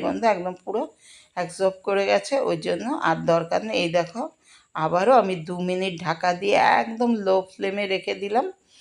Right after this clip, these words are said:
দেওয়ার পর এবার ঢাকনাটা খুলে দেখো, এবার নাড়াচাড়া করে দিচ্ছি। একদম ভালো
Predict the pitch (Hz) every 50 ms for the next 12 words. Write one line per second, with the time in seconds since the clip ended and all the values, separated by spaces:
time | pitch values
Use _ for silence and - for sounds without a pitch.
0 | - _ _ _ - 160 175 175 175 175 165 - 254 294 294 226 185 180 185 180
1 | 170 170 160 160 165 180 185 180 175 190 175 - - - 196 226 240 233 - 175
2 | 160 - 175 180 175 170 175 170 170 170 165 165 170 170 165 - 180 175 180 180
3 | - 185 180 180 180 170 180 170 170 - - 233 240 _ _ - - - _ _
4 | _ - 190 196 196 202 202 220 220 214 190 165 165 170 175 180 202